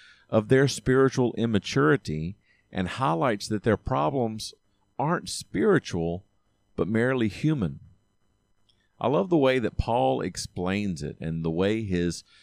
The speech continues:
questions show how ridiculous it is to even consider himself or Apollos in regard to salvation.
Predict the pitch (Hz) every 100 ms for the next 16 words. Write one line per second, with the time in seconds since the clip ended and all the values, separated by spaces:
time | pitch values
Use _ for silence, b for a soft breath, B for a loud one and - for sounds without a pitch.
0 | b - 117 120 - 117 104 - 101 98
1 | 87 95 95 87 80 - 123 135 - 123
2 | 120 117 - 202 - - 90 80 76 78
3 | - 85 - 98 113 123 127 131 127 -
4 | 87 80 82 78 85 - - 98 104 107
5 | - 95 92 85 - 95 90 80 76 71
6 | - b b b b b 90 95 87 82
7 | 92 92 85 80 90 82 78 82 78 -